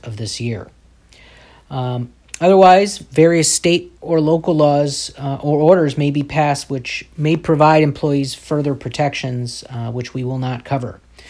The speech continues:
Um, so let's talk about other laws that apply today,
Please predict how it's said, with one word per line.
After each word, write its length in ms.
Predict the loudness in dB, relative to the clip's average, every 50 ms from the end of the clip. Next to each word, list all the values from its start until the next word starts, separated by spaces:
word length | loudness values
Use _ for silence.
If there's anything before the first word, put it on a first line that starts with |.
| -20 -20 -20 -20 -20 -20 -20 -20 _ -10
Um, 340 | -6 -6 -4 -4 -6 -6
so 160 | -6 -6 -4 -2
let's 220 | -2 -2 -2 0
talk 260 | 2 2 2 4 2
about 420 | 2 2 4 4 4 4 0 -2 -10 _ _ _ _ _ _ _ -20 -6 _
other 320 | 2 4 4 6 4 4
laws 560 | 4 4 4 4 4 2 2 0 -2 -4 -6 -6
that 120 | -8 -8
apply 440 | -8 -10 -8 -6 -6 -4 -4 -4 -6
today, 800 | -8 -10 -12 -6 0 4 6 6 6 6 4 2 -2 -6 -8